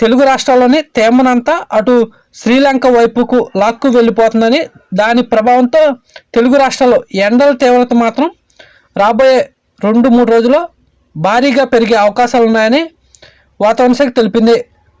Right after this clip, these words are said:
అటు ఉక్కపోత కూడా తెలుగు రాష్ట్రాల్లో ఉండే అవకాశాలు ఉన్నాయని,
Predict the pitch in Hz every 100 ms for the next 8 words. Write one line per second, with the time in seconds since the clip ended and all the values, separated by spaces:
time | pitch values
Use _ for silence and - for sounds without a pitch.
0 | _ _ - 208 240 220 - 285 269 254
1 | 247 247 320 269 233 254 240 - 254 220
2 | - - 214 233 220 226 240 254 226 220
3 | 220 330